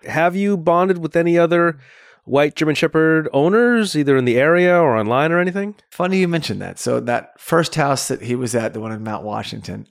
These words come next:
Speaker 2: up the street, so it's about a mile walk up to the elementary there, Mount Washington Elementary. So we would do these walks. It's what you do when you have a dog. You explore the area.
Speaker 1: Sure.
Speaker 2: They give you access to everything.
Speaker 1: People are nice to you.
Speaker 2: People are nice.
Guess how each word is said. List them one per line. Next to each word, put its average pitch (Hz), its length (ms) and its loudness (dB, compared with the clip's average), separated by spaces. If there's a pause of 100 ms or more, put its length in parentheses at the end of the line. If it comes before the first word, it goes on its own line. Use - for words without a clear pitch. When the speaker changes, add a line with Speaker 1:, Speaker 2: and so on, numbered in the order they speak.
(100)
Speaker 2:
up 151 240 0
the 160 100 0
street, 139 720 -4
so - 140 0
it's 190 120 -2
about 262 220 -2
a 185 60 -2
mile 127 520 -2
walk 120 300 -4
up 123 140 -6
to 113 100 -8
the 107 340 -10 (100)
elementary 107 600 -8
there, - 260 -20 (600)
Mount 104 240 -12
Washington 98 360 -14
Elementary. 90 560 -20 (300)
So 127 140 -6
we 156 120 2
would 190 140 2
do 262 140 0
these 117 220 -2
walks. - 420 -14
It's - 160 -12
what 165 100 -6
you 165 100 -2
do 165 180 4
when 143 120 2
you 120 60 -4
have 98 140 -8
a 104 60 -8
dog. 98 360 -8
You 135 120 4
explore 135 760 0
the 113 280 -4
area. 95 260 -8
Speaker 1:
Sure. 113 180 -4
Speaker 2:
They 107 80 -8
give 113 180 -6
you 117 80 0
access 127 540 -2
to 120 180 -6
everything. 95 520 -16 (140)
Speaker 1:
People 147 260 2
are 156 80 4
nice 175 340 2
to 175 100 4
you. 175 200 4 (540)
Speaker 2:
People 110 320 -8
are 147 120 -2
nice. 143 600 -4